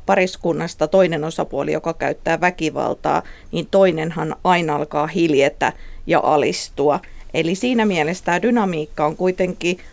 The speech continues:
vaikka tää menee nyt paljon laajemmalle, niin silti tää, tää voidaan siirtää myös kahden ihmisen välille, vaikka siihen parisuhdedynamiikkaan. Mm. Että tässä ei ole tavallaan mitään yllättävää, että käy niin, että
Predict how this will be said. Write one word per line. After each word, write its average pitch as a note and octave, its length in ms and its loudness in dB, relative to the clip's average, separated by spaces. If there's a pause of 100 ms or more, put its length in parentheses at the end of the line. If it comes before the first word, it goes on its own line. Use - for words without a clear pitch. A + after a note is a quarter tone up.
(120)
vaikka E3+ 220 -2
tää E3+ 180 0
menee E3+ 280 -2
nyt A#3+ 260 0
paljon F#3 340 2
laajemmalle, E3 880 2 (280)
niin F3 140 -2
silti G#3 360 2
tää, D#3 360 4 (120)
tää E3 180 4
voidaan F3 300 2
siirtää D#3+ 540 0
myös D#3+ 260 -4
kahden G3 320 0
ihmisen D#3 480 -4
välille, D3 380 2
vaikka G3 300 4
siihen F#3 260 0
parisuhdedynamiikkaan. E3 1300 -2 (280)
Mm. F3+ 220 -8 (100)
Että - 440 0
tässä F#3 220 -2
ei E3+ 40 2
ole E3+ 80 -6
tavallaan F#3 380 4
mitään F#3 460 2
yllättävää, F3 600 2
että E3+ 180 -2
käy E3+ 280 2
niin, F3+ 320 -2
että F3 280 -2